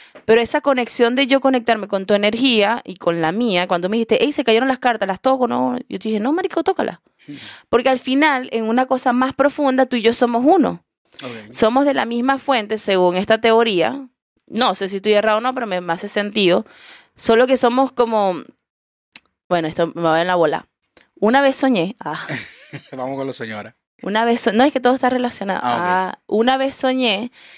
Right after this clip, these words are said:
Speaker 1: que estaba frente a mí toda mi familia. Mi papá,
Speaker 2: Ok.
Speaker 1: mi mamá, mis hermanos, los más cercanos, como la línea más directa. Mi papá, mi mamá y mis hermanos. Los tengo de frente y yo digo, "Ay, qué fino". Claro, y como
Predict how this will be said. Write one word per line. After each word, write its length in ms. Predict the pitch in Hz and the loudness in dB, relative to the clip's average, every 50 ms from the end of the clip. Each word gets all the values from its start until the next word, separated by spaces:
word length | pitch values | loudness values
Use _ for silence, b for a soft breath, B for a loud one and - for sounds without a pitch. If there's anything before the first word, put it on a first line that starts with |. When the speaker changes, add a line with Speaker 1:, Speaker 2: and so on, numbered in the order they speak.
| B B B B B B _ | B B B B B B _
Speaker 1:
que 140 | - - 220 | -2 0 0
estaba 500 | 214 208 - - 233 214 220 240 254 269 | 0 0 -2 -2 0 0 2 2 0 0
frente 420 | - - - 247 233 220 220 208 214 | -2 -6 -4 -2 -2 -2 0 -2 -2
a 40 | 208 | 0
mí 160 | 240 269 247 | 0 -2 -2
toda 200 | - 226 208 202 | 2 2 2 2
mi 100 | 226 226 | 0 -4
familia. 420 | 214 - 180 170 151 131 - - - | -8 -10 -8 -8 -8 -10 -10 -10 -6
Mi 140 | - 190 202 | -4 -4 0
papá, 380 | 190 196 175 - - 240 247 254 | 0 0 0 0 0 0 0 0
Speaker 2:
Ok. 60 | 247 | -2
Speaker 1:
mi 120 | 247 233 | -6 -6
mamá, 360 | 214 185 175 185 208 226 247 | -6 -6 -4 -2 -2 -2 -2
mis 200 | 262 247 233 220 | -2 -2 -4 -2
hermanos, 540 | 202 180 - 196 226 254 262 277 285 285 277 262 247 | -2 -4 -2 0 -2 0 0 0 -2 -2 -4 -4 -4
los 140 | - 208 226 | -2 -2 0
más 160 | 240 233 226 | 0 0 -2
cercanos, 400 | - 254 247 - 233 196 180 175 | -2 -6 -4 -2 -4 -4 -4 -6
como 180 | - 202 196 190 | -8 -4 -2 0
la 140 | 190 190 190 | 0 0 -2
línea 300 | 190 196 208 220 233 240 | -2 -6 -8 -6 -4 -2
más 100 | 233 226 | -2 -2
directa. 360 | 214 202 165 139 _ - - - | -2 -2 -2 -4 _ -10 -10 -6
Mi 120 | 208 202 | -6 -2
papá, 200 | - 190 196 240 | -2 0 0 2
mi 120 | 262 277 262 | 0 2 2
mamá 220 | 240 247 277 339 | 0 0 0 0
y 40 | 381 | -2
mis 160 | 392 302 262 | -4 -4 -4
hermanos. 380 | - - - - - - - - B B B B B B B B B B B B | -4 -6 -6 -8 -12 -12 -12 -20 B B B B B B B B B B B B
Los 120 | - 196 202 | -2 -2 0
tengo 200 | - 214 233 262 | 0 0 2 4
de 120 | 277 262 240 | 2 2 2
frente 340 | - 277 277 277 269 254 240 | 2 0 0 0 0 0 0
y 40 | 226 | 0
yo 40 | 226 | 0
digo, 520 | 233 233 220 220 208 196 185 - - _ _ _ _ _ _ _ _ | -2 -2 -2 -2 -2 -2 -2 -6 -8 _ _ _ _ _ _ _ _
"Ay, 340 | - - 262 311 359 370 320 | -8 -6 -6 -4 -6 -6 -4
qué 120 | - 285 | -4 -6
fino". 240 | - - 269 202 190 | -2 -2 -4 -4 -2
Claro, 220 | - 226 226 202 175 | -2 -2 -2 -2 -4
y 20 | |
como 340 | - 175 165 165 143 - | -8 -10 -10 -10 -10 -12